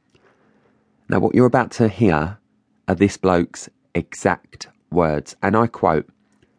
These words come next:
"Oh, we didn't end up getting a lot from that in the end. It was extremely beneficial to us, though, as Julia is one of our newest trainees, and after doing your procedure, she feels a lot more comfortable with her exams coming up over the next few weeks."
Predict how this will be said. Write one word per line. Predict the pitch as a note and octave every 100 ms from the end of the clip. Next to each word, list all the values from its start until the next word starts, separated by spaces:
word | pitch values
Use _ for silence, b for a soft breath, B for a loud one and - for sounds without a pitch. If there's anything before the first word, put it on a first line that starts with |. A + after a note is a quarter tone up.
| _ _ _ _ _ _ _ _ -
"Oh, | B2+ B2 A#2+ A2+
we | G#2+ A#2 A2+
didn't | G#2+ B2+ A#2
end | A2+ G#2
up | G#2+
getting | - A#1+ G2
a |
lot | G2 -
from | - E2+
that | A1+
in |
the | D#2+
end. | D#2 D#2+
It | E2
was | D#2+
extremely | - - A#2+ A2 G2+
beneficial | G2 F#2+ - F#2+ F2
to | E2+ -
us, | G2 -
though, | - C#2+ D#2 b b b
as | - F2
Julia | - A2+ G2 E2+
is | E2 -
one | F#2
of | F2+
our | F#2+
newest | G2 A2 G2+ -
trainees, | E2 D#2 D#2 D2+
and | F2+
after | F2+ -
doing | G#2 C3 A#2
your |
procedure, | F2 D#2+ - D#2 D2+ D2+ b b b
she | -
feels | F2+ F#2
a | F#2
lot | G2 -
more | F#2
comfortable | - F2 - E2
with | D#2+
her | D#2+
exams | - - E2 D2+ -
coming | F2 D#2+
up | D#2 -
over | D2+
the | -
next | D2+ D2 -
few | - D#2
weeks." | C#2+ - - -